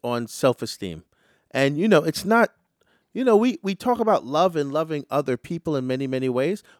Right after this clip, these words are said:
but we don't really talk about, you know, the self-esteem portion of it.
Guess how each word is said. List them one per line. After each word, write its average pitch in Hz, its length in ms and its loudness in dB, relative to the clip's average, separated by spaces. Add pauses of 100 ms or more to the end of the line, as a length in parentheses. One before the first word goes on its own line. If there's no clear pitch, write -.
(120)
but 135 80 -8
we 156 120 6
don't 165 180 2
really 151 200 0
talk 175 340 -6
about, 101 400 -4 (300)
you 120 120 0
know, 104 180 2
the 104 140 -4
self-esteem 139 800 -2 (340)
portion 90 540 -4
of 82 180 -8
it. 76 200 -14